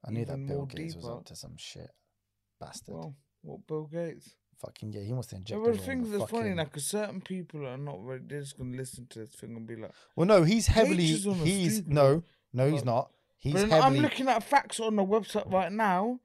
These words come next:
Speaker 2: yeah.
Speaker 1: So
Speaker 2: And
Speaker 1: here's,
Speaker 2: the
Speaker 1: here-,
Speaker 2: pattern is under
Speaker 1: here's
Speaker 2: the
Speaker 1: my question.
Speaker 2: Pirbright
Speaker 1: All right,
Speaker 2: Institution,
Speaker 1: cool.
Speaker 2: which is funded by Melissa and Bill
Speaker 1: All right,
Speaker 2: Gates.
Speaker 1: cool, cool, cool, cool, cool. But let me just ask you this one question, yeah?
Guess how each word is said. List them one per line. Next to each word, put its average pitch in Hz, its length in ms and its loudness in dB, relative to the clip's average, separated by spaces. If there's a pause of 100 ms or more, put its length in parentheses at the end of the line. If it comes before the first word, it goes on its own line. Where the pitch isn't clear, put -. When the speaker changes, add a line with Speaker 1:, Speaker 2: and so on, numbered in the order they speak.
(360)
Speaker 2:
yeah. 139 380 0 (920)
Speaker 1:
So - 80 4
Speaker 2:
And 220 100 10
Speaker 1:
here's, 277 160 6
Speaker 2:
the - 60 -8
Speaker 1:
here-, 214 120 6
Speaker 2:
pattern 262 220 4
is 254 120 -2
under 254 140 4
Speaker 1:
here's 185 140 8
Speaker 2:
the 185 80 8
Speaker 1:
my 160 40 10
question. 240 320 6
Speaker 2:
Pirbright 202 60 0
Speaker 1:
All 202 120 8
right, 185 100 6
Speaker 2:
Institution, 143 920 0 (200)
Speaker 1:
cool. 98 160 -8
Speaker 2:
which 170 180 -4
is 165 140 -2
funded 170 420 -2
by 135 180 0
Melissa 139 500 -4
and 127 140 -6
Bill 123 120 0
Speaker 1:
All 104 60 4
right, - 60 -6
Speaker 2:
Gates. 135 140 0
Speaker 1:
cool, 156 120 2
cool, 147 120 2
cool, 127 160 0
cool, 101 240 -10
cool. 117 300 -10
But 110 100 -4
let 131 100 2
me 143 100 0
just 117 140 -8
ask 113 180 -4
you 110 60 -10
this 104 140 -10
one 107 100 -10
question, 98 360 -12
yeah? 78 160 -14